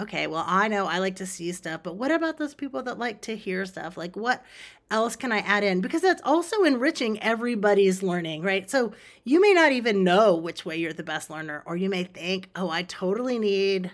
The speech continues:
I need infographics for everything. I know that's how I do best if I see, like,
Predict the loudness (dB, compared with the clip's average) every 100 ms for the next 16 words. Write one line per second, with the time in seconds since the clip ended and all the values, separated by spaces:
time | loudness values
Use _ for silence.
0 | _ _ _ _ _ -2 4 6 4 2
1 | 0 -2 -4 0 -2 0 -2 -2 -8 -12
2 | -14 -8 -4 -4 -4 -6 -8 -4 -2 0
3 | 0 0 -4 -6 -2 0 2 0 -2 -4
4 | -4 -6 -8 -8 -10 -10 -10 -18 -20 _
5 | -10 0 2 4 2 0 -6 -10 -14